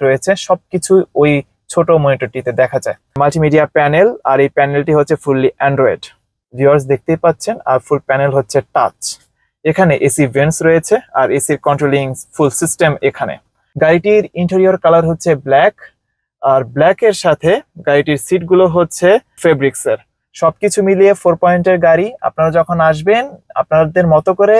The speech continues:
এই গাড়িটি দেখবেন, আশা করছি আপনাদের ভালো লাগবে। তো এই তো, এতটুকুই ছিল গাড়িটির ফ্রন্ট সেটআপ। এখন ভিউয়ার্স, চলেন আপনাদেরকে গাড়িটির পেছনের সিটে দেখাই। ভিউয়ার্স,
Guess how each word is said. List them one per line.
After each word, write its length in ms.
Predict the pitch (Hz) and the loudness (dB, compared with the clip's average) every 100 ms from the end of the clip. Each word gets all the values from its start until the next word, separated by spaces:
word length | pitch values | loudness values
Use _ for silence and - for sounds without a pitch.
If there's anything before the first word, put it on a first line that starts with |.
| 226 | 2
এই 140 | 156 151 | -2 0
গাড়িটি 280 | 151 156 | 0 0
দেখবেন, 360 | 143 156 147 190 - | -4 -4 -2 -2 -2
আশা 220 | 151 185 | -4 -4
করছি 360 | 190 180 - 185 | -4 -4 0 0
আপনাদের 520 | 156 147 143 139 131 | 0 0 2 2 2
ভালো 280 | 117 147 139 | 0 2 2
লাগবে। 300 | 120 - 87 - _ _ _ | 0 -2 -10 -12 _ _ _
তো 240 | 147 226 214 - | 2 2 2 0
এই 120 | 185 | 0
তো, 140 | - - - | 0 -6 -4
এতটুকুই 480 | 143 165 175 185 190 | -2 -2 -2 0 0
ছিল 200 | 196 196 | 2 2
গাড়িটির 440 | 180 160 160 175 170 | 4 2 2 0 -4
ফ্রন্ট 380 | - - 170 180 | -4 0 0 0
সেটআপ। 380 | - 185 220 262 _ _ _ _ 143 | 0 0 2 -2 _ _ _ _ -2
এখন 140 | 175 165 | 0 2
ভিউয়ার্স, 240 | 175 175 - | 2 0 0
চলেন 200 | 190 226 160 | 0 2 0
আপনাদেরকে 340 | 160 170 180 165 | -2 -2 -2 2
গাড়িটির 320 | 185 214 160 - | 2 0 -4 -4
পেছনের 320 | 160 160 147 | -4 -2 -4
সিটে 200 | - - 123 | -6 -8 -8
দেখাই। 200 | 104 - - - - - - | -8 -10 -10 -10 -12 -10 0
ভিউয়ার্স, 420 | 151 196 160 196 | 2 4 4 2